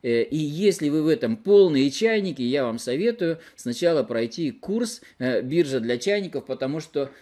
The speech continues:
ну, это основы. Вы будете понимать, если вы, э, значит, пройдёте этот курс, э, для чайников, то вы будете, э, э, хотя бы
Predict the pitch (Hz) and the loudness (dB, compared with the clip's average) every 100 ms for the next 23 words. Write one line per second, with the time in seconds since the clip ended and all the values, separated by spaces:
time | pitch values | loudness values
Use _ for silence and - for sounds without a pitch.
0 | - 139 170 170 - 160 160 160 143 135 | -8 -4 0 0 2 4 2 0 -2 -2
1 | - 135 139 - - 143 160 170 165 160 | -2 -4 -2 -6 -6 -4 -2 -2 2 2
2 | 135 135 127 101 98 113 160 147 113 151 | 2 2 0 0 -4 -2 0 0 -2 -4
3 | 208 214 170 160 - 131 - 135 131 139 | -2 -2 0 -2 -2 -4 -2 -4 -2 -2
4 | 135 160 151 113 117 151 151 123 120 135 | -2 -2 -4 -4 -4 -4 -4 -4 -2 -4
5 | 135 - _ 123 120 120 117 127 117 - | -6 -18 _ -8 -4 -4 -4 -6 -10 -6
6 | 123 127 139 120 110 113 - - 202 190 | -4 -2 -2 -2 -2 -4 -6 -2 0 0
7 | - - - - 120 117 135 - 175 160 | -2 -16 -12 -4 -2 2 2 2 2 0
8 | 143 127 107 - 117 120 113 _ - 104 | 0 -6 -10 -10 -8 -6 -8 _ -18 -12
9 | 123 123 117 107 90 _ _ 110 110 - | -10 -8 -10 -10 -14 _ _ -6 -4 -4
10 | 113 113 107 92 123 120 139 120 113 | -4 -2 -4 -6 -8 -6 -4 -4 -4